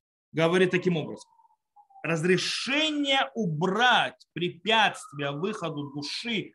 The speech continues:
может быть только в том случае, если, даже если это препятствие будет стоять,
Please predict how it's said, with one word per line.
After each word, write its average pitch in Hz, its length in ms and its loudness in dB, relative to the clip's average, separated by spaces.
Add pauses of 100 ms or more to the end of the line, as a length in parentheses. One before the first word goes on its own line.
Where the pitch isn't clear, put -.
(180)
может 156 540 -2
быть 143 320 -8
только 196 340 -2
в - 80 -8
том 139 140 -8
случае, 311 680 -8 (220)
если, 196 800 -2
даже 196 540 4
если 196 300 -4
это 170 120 -6
препятствие 170 720 0
будет 139 400 -6 (240)
стоять, 233 600 2